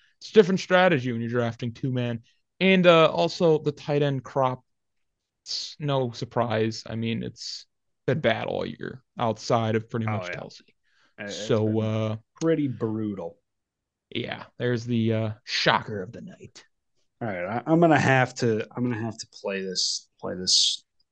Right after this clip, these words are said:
Speaker 2: I gotta do this the right way, 'cause if I get the guys I want, I, I,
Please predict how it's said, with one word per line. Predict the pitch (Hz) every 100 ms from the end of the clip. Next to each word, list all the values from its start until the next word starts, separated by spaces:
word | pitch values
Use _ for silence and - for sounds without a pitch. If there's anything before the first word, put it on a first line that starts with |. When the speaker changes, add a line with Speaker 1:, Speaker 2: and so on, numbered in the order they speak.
| _ _ _ _ _ -
Speaker 2:
I | 120
gotta | 113 123 127
do | 127 131
this | 123
the | -
right | 123 113 101
way, | 98 107
'cause | - -
if | 98
I | 107
get | 98 104
the | -
guys | - 107 104 98
I | 98
want, | 98 98 90 80 _ -
I, | 98
I, | - 95